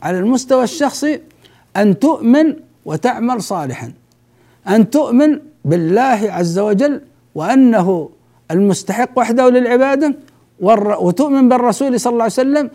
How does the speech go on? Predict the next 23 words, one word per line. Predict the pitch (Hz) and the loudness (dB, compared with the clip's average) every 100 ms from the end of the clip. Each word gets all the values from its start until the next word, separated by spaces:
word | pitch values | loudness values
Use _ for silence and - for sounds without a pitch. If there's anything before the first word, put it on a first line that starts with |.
| - - | -16 -10
وأنه | 170 202 285 269 214 | -4 2 4 4 4
الموضح | 220 214 247 285 233 208 196 | 0 0 0 0 0 0 2
لكيفية | 220 233 - - 196 160 262 311 254 | 0 0 -4 -6 -4 -2 2 2 2
العبادة | 269 226 233 247 220 180 | 0 2 2 2 2 0
لله | 190 202 254 214 | 0 0 0 0
سبحانه | 196 202 214 233 | -2 -6 -6 -6
وتعالى، | 220 240 254 285 285 - - - | -4 -4 -2 -4 -6 -12 -16 -2
وتؤمن | 208 202 330 277 277 247 | 0 2 0 2 2 4
بهذا | 240 269 254 | 4 4 2
الدين | 208 190 285 294 | 2 0 0 2
الإسلامي | 285 269 269 269 262 269 - - | 0 -2 -2 -2 -2 -4 -10 -4
أنه | 254 247 220 | 0 2 0
هو | 202 190 247 | 0 0 0
الذي | 240 226 214 - | 0 0 -2 -2
أنزله | 202 175 247 240 185 185 | -4 -2 -2 -2 -2 -4
الله | 170 226 220 180 | -2 -2 0 -2
على | 190 220 | -2 -2
رسوله | 196 185 254 262 277 - _ | -2 -4 -2 -2 -2 -8 _
لنتعبد | 185 233 220 233 240 285 240 214 | 2 2 2 2 2 2 0 0
لله | 202 220 226 190 | -2 -2 -4 -4
عز | 196 196 190 | -4 -6 -4
وجل | 190 185 196 180 | -2 -2 -2 -4
به | 190 214 233 | -4 -2 -4